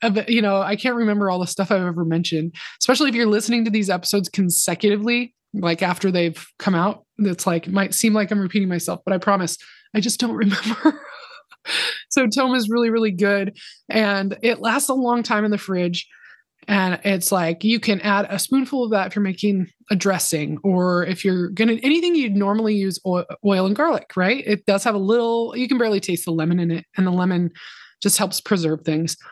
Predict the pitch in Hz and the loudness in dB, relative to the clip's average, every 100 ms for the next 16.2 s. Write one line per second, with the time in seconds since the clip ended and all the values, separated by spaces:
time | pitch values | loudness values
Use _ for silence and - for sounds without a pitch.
0 | - 220 226 - 190 190 - 180 - 220 | -6 0 2 2 0 -2 -2 -2 0 0
1 | 185 175 170 165 - 165 165 175 175 165 | 2 2 0 -2 -2 0 0 -2 -2 -2
2 | 165 185 196 - 156 - 170 160 165 - | 0 0 0 -2 -2 -2 -2 0 -2 -2
3 | - - - - 220 269 294 311 247 208 | -8 -18 -12 0 2 2 2 2 2 0
4 | - - 175 165 151 220 220 220 214 214 | 0 0 0 0 0 2 2 2 0 0
5 | 196 196 180 165 165 170 175 180 175 175 | 0 0 0 0 0 0 0 0 0 0
6 | 165 156 156 196 214 _ _ _ _ _ | 0 0 0 0 -2 _ _ _ _ _
7 | _ _ - 220 208 180 175 175 - 170 | _ _ -2 2 2 2 0 -2 -2 -2
8 | 170 160 170 - - - - 220 233 240 | 0 -2 -4 -12 -18 -10 0 2 2 0
9 | 226 226 220 220 190 170 165 - - - | 2 0 2 0 0 -2 -6 -10 -14 -8
10 | 165 165 220 208 196 214 208 202 214 208 | -4 -2 2 2 2 2 2 2 2 2
11 | 208 196 185 156 _ - 196 180 196 175 | 2 0 -2 -4 _ -6 -2 0 0 0
12 | - 175 - 208 214 202 202 190 175 208 | -2 -2 0 0 2 0 0 -4 -2 0
13 | 196 185 180 185 175 - 175 190 196 - | 2 0 -2 -2 -2 0 0 2 -2 -2
14 | 196 170 175 170 - 185 - 175 - 196 | 0 0 0 -4 0 -2 0 -2 2 2
15 | 180 175 165 165 160 214 202 - 180 160 | 2 0 0 0 2 2 2 0 0 -2
16 | - | -4